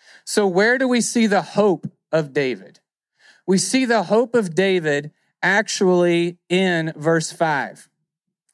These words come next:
In verse five, he says, "I lay down and slept. I woke again, for the Lord sustained me."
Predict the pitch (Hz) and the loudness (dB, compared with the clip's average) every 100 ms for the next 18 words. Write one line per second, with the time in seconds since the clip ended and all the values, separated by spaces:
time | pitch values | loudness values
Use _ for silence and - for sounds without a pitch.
0 | _ _ _ _ _ _ _ _ _ _ | _ _ _ _ _ _ _ _ _ _
1 | _ _ _ _ - 180 190 220 214 - | _ _ _ _ -2 0 2 2 0 0
2 | 214 226 202 196 190 220 202 180 175 - | 2 2 0 -2 0 0 0 0 -4 -2
3 | 185 190 196 196 180 190 196 196 190 185 | 0 2 2 0 0 0 0 -2 -4 -6
4 | _ 170 175 160 - 165 147 110 - - | _ -2 -2 -2 -4 -2 -2 -2 -10 -20
5 | _ _ _ _ 156 180 170 165 196 190 | _ _ _ _ -2 0 2 2 2 0
6 | 160 131 139 127 127 135 _ _ _ - | -2 -2 0 0 -2 -4 _ _ _ -2
7 | 165 165 156 165 160 - - 147 - 156 | 0 2 2 2 0 -4 -6 -4 -2 -2
8 | 143 120 107 90 | 0 -2 -4 -6